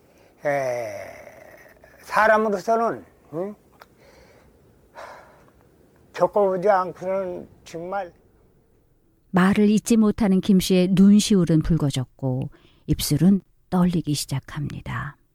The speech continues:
Speaker 1: 그렇게 멸시를 당하면서 거기서 생활을 했습니다.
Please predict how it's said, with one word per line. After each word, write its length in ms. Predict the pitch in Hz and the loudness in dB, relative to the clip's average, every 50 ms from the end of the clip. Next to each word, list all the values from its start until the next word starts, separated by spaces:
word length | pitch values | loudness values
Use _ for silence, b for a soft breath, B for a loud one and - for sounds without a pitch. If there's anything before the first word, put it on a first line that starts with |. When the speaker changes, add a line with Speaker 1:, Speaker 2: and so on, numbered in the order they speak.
| _ _ _ _ _ _ _ _ b b b b b b b b | _ _ _ _ _ _ _ _ b b b b b b b b
Speaker 1:
그렇게 340 | - 190 196 - 220 220 220 | -6 -6 0 2 4 4 4
멸시를 640 | 202 196 185 185 190 185 170 - - 190 196 190 185 | 4 2 2 2 0 0 -2 -2 -2 0 0 0 2
당하면서 760 | 185 180 185 185 180 180 175 175 165 170 180 175 170 151 - - | 2 0 0 0 -4 -6 -6 -6 -6 -4 -4 -4 -4 -6 -10 -6
거기서 460 | - 165 175 170 156 - 170 170 160 | -2 0 0 0 0 -2 -2 -2 -4
생활을 600 | 151 - - - 165 165 160 160 165 170 156 151 | -4 -8 -12 -10 -6 -4 -4 -4 -4 -4 -6 -8
했습니다. 540 | 131 120 - - 151 143 135 143 131 - | -10 -10 -14 -16 -12 -10 -10 -10 -10 -12